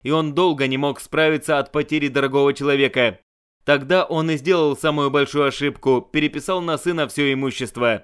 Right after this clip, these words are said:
Мужчина надеялся, что таким образом покажет сыну всю глубину его любви.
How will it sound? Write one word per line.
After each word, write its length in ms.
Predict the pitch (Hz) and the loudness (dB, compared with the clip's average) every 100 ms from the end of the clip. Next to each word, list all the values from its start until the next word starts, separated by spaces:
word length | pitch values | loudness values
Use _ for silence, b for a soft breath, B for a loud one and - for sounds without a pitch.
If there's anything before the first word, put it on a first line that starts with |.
| _ _ _ | _ _ _
Мужчина 480 | 120 135 123 185 185 | -4 -2 -2 -2 -2
надеялся, 540 | 175 165 175 151 156 | -2 0 0 0 -2
что 160 | 143 156 | -4 -4
таким 300 | 147 160 160 | -6 -4 -2
образом 400 | 165 156 147 143 | 0 0 0 -2
покажет 480 | 160 147 156 143 - | -4 -2 -2 -4 -4
сыну 260 | 165 156 | -2 -2
всю 180 | 139 160 | -2 -2
глубину 420 | 143 151 139 156 | 0 0 0 -2
его 240 | 147 143 147 | -2 0 0
любви. 520 | 139 123 123 117 - | -2 -2 -2 -2 -4